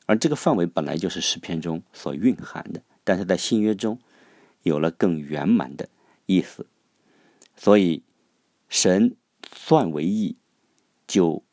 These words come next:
是神再造生命的祝福，也是罪的赦免，带来诗篇三十二篇所列举的各种属灵的益处。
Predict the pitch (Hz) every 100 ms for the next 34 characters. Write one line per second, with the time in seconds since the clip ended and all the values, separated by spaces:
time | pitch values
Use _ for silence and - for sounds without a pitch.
0 | - - - 95 80 76 - 80 85 92
1 | 135 90 78 _ - 101 76 - - 101
2 | 101 82 - - 85 - - - 95 78
3 | - - - - 85 82 - 90 80 -
4 | _ _ - _ _ _ _ _ _ 110
5 | 87 76 80 82 _ _ _ - - -
6 | 92 - 98 90 - _ - - 104 -
7 | 98 87 - 92 87 85 - 76 80 107
8 | - - - - _ _ _ _ - 95
9 | 82 90 - - 73 71 73 80 - _
10 | - 98 80 -